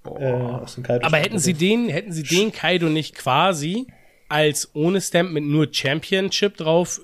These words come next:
Speaker 3: äh, machen können und den dann bis zu zweihundertsechsundfünfzig Teilnehmer austeilen können? Weil das
Speaker 2: Okay, das wäre vielleicht ein bisschen
Speaker 3: Oder,
Speaker 2: viel, aber
Speaker 3: oder,
Speaker 2: ich hätte so gesagt, so Top
Speaker 3: oder,
Speaker 2: sechzehn oder zweiunddreißig
Speaker 3: ja,
Speaker 2: oder
Speaker 3: oder
Speaker 2: sowas, ne?
Speaker 3: hundertachtundzwanzig
Speaker 2: Weil
Speaker 3: hättest du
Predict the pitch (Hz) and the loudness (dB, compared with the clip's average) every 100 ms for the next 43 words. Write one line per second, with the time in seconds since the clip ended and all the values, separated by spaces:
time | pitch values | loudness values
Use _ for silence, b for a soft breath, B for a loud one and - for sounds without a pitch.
0 | 247 151 147 147 147 139 151 - 165 143 | -4 -2 0 -2 -4 -6 -6 -4 -2 -2
1 | 127 147 165 180 156 139 139 - b b | -2 0 0 0 -2 -2 -4 -8 b b
2 | b 156 147 - 147 - 147 143 135 139 | b -2 -2 -2 -4 0 0 0 -4 -6
3 | 147 151 147 - 135 143 143 143 135 135 | -6 -4 -6 -6 -4 -2 0 0 -2 -4
4 | 135 175 175 - 185 208 _ _ b b | -6 -4 -4 -6 -8 -10 _ _ b b
5 | b - 143 175 175 202 - 131 135 131 | b -2 2 2 0 -4 -6 -4 2 2
6 | 131 139 139 131 123 143 165 175 151 127 | 4 4 6 4 4 2 4 4 6 6
7 | 127 - 156 - 135 131 127 131 175 - | 6 6 4 2 4 4 2 0 2 4
8 | 139 135 139 127 123 135 131 117 135 147 | 4 4 4 4 6 4 4 6 4 2
9 | 135 139 151 143 160 160 139 139 - 131 | 0 2 4 4 2 2 0 -2 -4 -2
10 | 156 - 135 139 139 | -2 -2 2 4 4